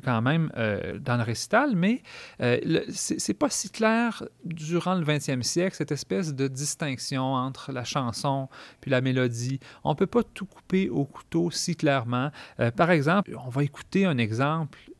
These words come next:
célèbre, j'ai même pas besoin de donner le titre, euh, d'une composition de Joseph Cosma sur un texte de Jacques Prévert, qui a été repris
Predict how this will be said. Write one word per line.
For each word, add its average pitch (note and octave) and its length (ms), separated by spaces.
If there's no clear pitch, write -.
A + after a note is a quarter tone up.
célèbre, C#3 760
j'ai A#2 100
même C#3 160
pas D3+ 100
besoin C#3 180
de C#3+ 60
donner A#2 240
le G#2 60
titre, - 440
euh, G#2 140
d'une G#2+ 560
composition C3 640
de D3+ 60
Joseph C3 300
Cosma C3 420
sur A#2 220
un A2 100
texte - 460
de B2 120
Jacques A#2 240
Prévert, B2+ 500
qui - 160
a E3 80
été D#3+ 280
repris D#3+ 580